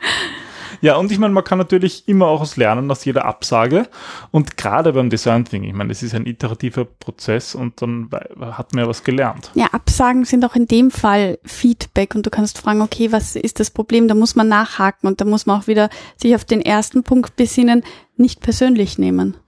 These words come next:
Speaker 1: Ja. <clears throat> Bei dem Punkt nicht persönlich nehmen, ähm, hätte, hast du auch noch den Tipp, äh, ja, mal sozusagen die Logik einzuschalten, oder?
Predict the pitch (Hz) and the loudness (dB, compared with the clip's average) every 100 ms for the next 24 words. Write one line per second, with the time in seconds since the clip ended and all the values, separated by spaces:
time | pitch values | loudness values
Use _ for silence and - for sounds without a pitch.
0 | - 127 113 _ _ - - - _ _ | -8 -6 -6 _ _ -8 -6 -10 _ _
1 | _ _ _ - - 139 143 165 185 - | _ _ _ -4 0 2 4 4 2 2
2 | 185 - 160 - 143 196 208 190 190 214 | 0 0 -2 2 2 2 0 2 2 2
3 | 226 - - - 165 175 180 _ _ _ | 0 -4 -10 0 0 0 -4 _ _ _
4 | _ _ - 170 170 170 170 - 180 175 | _ _ -2 0 2 0 0 2 2 2
5 | - 160 - 202 - - - - 349 - | 2 0 0 -4 -4 -4 -4 -4 -6 -4
6 | 175 151 - - 143 143 160 127 127 131 | -4 -4 -12 -6 0 2 2 2 2 2
7 | 139 - 139 131 123 135 190 165 123 - | 0 2 2 2 2 2 2 0 -2 -6
8 | - 156 127 - 120 127 107 - 120 123 | -8 -4 -4 -2 -2 -2 -4 -4 -4 -2
9 | 131 190 | 2 2